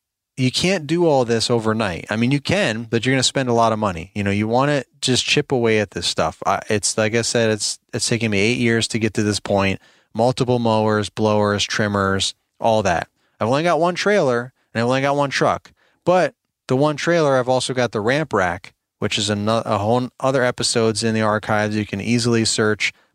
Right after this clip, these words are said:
By the way, Spotify updated.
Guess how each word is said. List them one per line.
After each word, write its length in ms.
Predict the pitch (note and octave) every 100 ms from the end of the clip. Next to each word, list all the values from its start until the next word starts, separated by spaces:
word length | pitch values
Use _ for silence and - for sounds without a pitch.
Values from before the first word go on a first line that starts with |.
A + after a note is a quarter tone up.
| -
By 160 | B2
the 100 | A#2+
way, 400 | A2 A2 G#2 G#2 - _ -
Spotify 580 | - A2+ A2+ - A2+
updated. 600 | G#2+ G#2+ - G#2 G#2 G#2